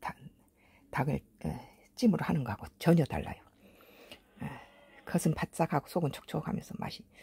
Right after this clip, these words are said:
맛있는 토마토 닭찜이 됐어요. 그리고 녹말, 에, 정-,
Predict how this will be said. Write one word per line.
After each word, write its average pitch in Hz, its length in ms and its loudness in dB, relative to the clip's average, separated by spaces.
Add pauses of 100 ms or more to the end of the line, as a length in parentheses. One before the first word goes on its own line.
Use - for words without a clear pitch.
(380)
맛있는 156 500 0 (320)
토마토 - 340 4
닭찜이 - 380 -8
됐어요. - 300 -12 (560)
그리고 151 140 2
녹말, 175 520 10 (220)
에, - 260 -2 (120)
정-, - 240 2